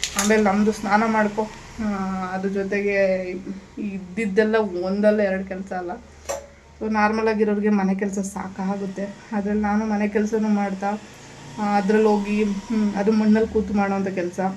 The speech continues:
ಅದು ಒಂದಲ್ಲ, ಆ ಒಂದು ಮಣ್ಣಿನ ಉಂಡೆ ಬರುತ್ತಲ್ಲ, ಅದರಿಂದ ಹಿಡ್ದು ಎಲ್ಲಿವರೆಗೂ ಅದನ್ನ ತೊಗೊಂಡು ಹೋಗ್ತೀವಿ ಅಂದ್ರೆ ಅದನ್ನ ಸುಟ್ಟು, ಅದನ್ನ ತಗೊಬಂದು ತೊಳ್ದು, ಆ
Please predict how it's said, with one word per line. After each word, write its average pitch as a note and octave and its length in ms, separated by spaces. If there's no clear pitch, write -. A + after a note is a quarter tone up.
ಅದು F#3 200
ಒಂದಲ್ಲ, A#3 560
ಆ G3+ 40
ಒಂದು G3+ 240
ಮಣ್ಣಿನ A#3 540
ಉಂಡೆ G3+ 320
ಬರುತ್ತಲ್ಲ, F#3+ 520
ಅದರಿಂದ A#3+ 720
ಹಿಡ್ದು G#3 460
ಎಲ್ಲಿವರೆಗೂ A3 580
ಅದನ್ನ G#3+ 200
ತೊಗೊಂಡು G3 220
ಹೋಗ್ತೀವಿ G3+ 340
ಅಂದ್ರೆ F#3+ 560
ಅದನ್ನ G3 240
ಸುಟ್ಟು, F#3+ 680
ಅದನ್ನ F#3+ 220
ತಗೊಬಂದು G3 420
ತೊಳ್ದು, G3 480
ಆ F#3+ 320